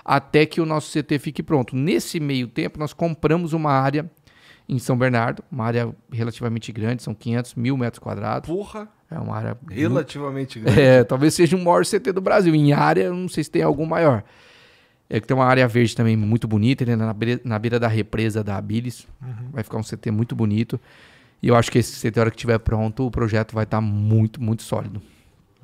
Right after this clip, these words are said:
Speaker 3: Isso é muito legal, afeta diretamente no resultado esportivo, né?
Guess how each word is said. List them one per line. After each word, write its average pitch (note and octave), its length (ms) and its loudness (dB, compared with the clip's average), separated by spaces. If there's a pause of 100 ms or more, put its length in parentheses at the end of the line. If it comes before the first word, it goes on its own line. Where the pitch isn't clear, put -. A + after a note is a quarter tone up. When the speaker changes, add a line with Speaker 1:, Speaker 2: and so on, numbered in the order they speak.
(160)
Speaker 3:
Isso C#3+ 220 -10
é - 20 -6
muito E3 200 -8
legal, C#3+ 200 -2
afeta C#3+ 360 -4
diretamente C#3+ 560 -6
no C#3+ 60 -6
resultado C3+ 280 -6
esportivo, A#2+ 600 -12
né? A2+ 60 -14